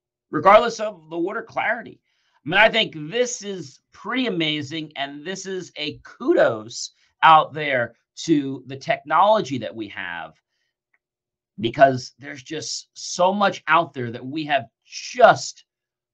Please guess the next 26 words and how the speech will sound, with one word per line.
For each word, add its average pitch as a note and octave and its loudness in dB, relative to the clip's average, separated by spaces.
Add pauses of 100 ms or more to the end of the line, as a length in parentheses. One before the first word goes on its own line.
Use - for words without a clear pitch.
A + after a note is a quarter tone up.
(260)
only F#3+ 2
started F3+ 2
to C3 -10
scratch B2 -2
the B2 -14
surface B2 -12
at. - -20
So D3+ -10
knowing G3+ 0
that D3+ 0 (520)
rescue G3+ 4
teams A#2+ -10
can D3+ -16 (120)
actually F#3+ -4
go F3+ 0
out C#3 4
there G2+ -14 (960)
and D3+ 0 (240)
find G3 0
people B2+ -12 (280)
quicker, B2+ -12 (560)
I D#3 4
think F#3+ -6
that's C#3 -4
pretty C#3+ -8
amazing. G2+ -10